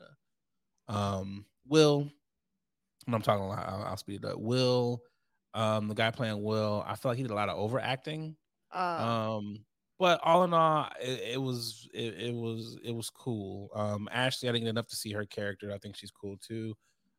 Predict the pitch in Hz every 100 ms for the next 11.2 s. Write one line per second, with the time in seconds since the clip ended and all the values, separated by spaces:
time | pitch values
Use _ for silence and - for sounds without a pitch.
0 | - 113 120 120 113 147 135 120 120 117
1 | 117 107 113 127 - 120 117 113 98 110
2 | 113 107 117 101 - 110 113 110 110 104
3 | - _ - _ - 120 120 113 117 120
4 | 117 107 107 101 123 110 117 110 110 -
5 | 113 110 107 107 - 107 - 127 117 107
6 | 104 101 101 90 107 113 - 113 110 107
7 | 98 98 - 113 110 104 104 101 101 101
8 | 95 - 101 104 - 104 101 104 101 101
9 | 98 - - _ 226 156 107 101 95 98
10 | 104 101 104 104 101 98 104 101 104 101
11 | 101